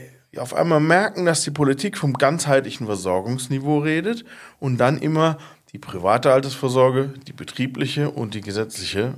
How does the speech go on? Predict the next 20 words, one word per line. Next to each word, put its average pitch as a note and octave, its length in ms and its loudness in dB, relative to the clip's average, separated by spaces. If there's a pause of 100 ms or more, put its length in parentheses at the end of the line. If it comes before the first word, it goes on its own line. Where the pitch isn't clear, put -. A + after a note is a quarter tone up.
nennt A2+ 460 2 (440)
und B2+ 160 -2
gemerkt C3 460 2
hat, D#3 120 -4
wir B2+ 140 -2
brauchen B2+ 340 2
da B2 380 2 (480)
bei A2+ 160 -6
den G#2+ 200 -4
nichtstaatlichen G2 1500 -2
Produktwelten, G#2+ 720 0
ich A2 100 -2
nenne G2 160 -2
jetzt F2+ 160 -8
mal F#2 100 -2
betriebliche G2 640 -6
und F2 200 -8
private G2 440 -2
als E2+ 140 -6
nichtstaatlich, C3+ 720 0